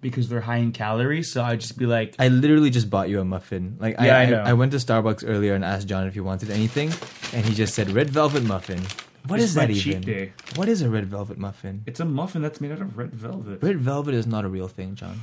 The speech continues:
Speaker 1: Yeah, it's such a weird thing, right? 'Cause red velvet, cakes, cupcakes, it's just chocolate that they put a shit ton of food coloring in. What's the deal with that?
Speaker 2: It's a lie. It's a lie that we're told by, by, by Big Cake.
Speaker 1: It's like, what do you want? You want the,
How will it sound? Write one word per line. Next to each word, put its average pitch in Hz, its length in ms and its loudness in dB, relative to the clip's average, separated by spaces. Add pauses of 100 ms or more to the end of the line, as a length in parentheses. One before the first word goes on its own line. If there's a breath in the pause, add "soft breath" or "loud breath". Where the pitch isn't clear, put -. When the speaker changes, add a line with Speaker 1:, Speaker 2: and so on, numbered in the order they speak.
Speaker 1:
Yeah, 302 200 -2
it's - 160 -6
such 554 220 -2
a - 20 -4
weird 220 240 2
thing, 196 160 4
right? 139 140 2
'Cause 151 140 -2
red 220 160 0
velvet, 170 440 -2
cakes, 139 260 -2
cupcakes, - 460 -4
it's 131 160 -10
just - 240 -8
chocolate 180 480 0
that 131 120 -6
they 123 80 -4
put - 180 -8
a - 20 -12
shit - 220 -8
ton 143 100 -6
of 123 100 -6
food 120 140 -6
coloring 98 240 -10
in. 98 60 -6
What's 160 140 -8
the 269 40 -8
deal 160 200 -4
with 120 160 -8
that? 92 220 -10 (380)
Speaker 2:
It's 151 360 -2
a 135 60 0
lie. 104 480 0 (300)
It's 127 180 -6
a 131 60 2
lie 113 280 4
that 113 140 2
we're 110 120 2
told 107 320 0
by, 101 140 0
by, 98 320 -2
by 98 420 -6
Big 113 360 4
Cake. - 420 -2
Speaker 1:
It's 127 140 -4
like, 120 160 -2
what 123 100 2
do - 20 6
you 120 80 6
want? 101 160 0
You 107 60 -2
want 107 120 -2
the, 104 120 -8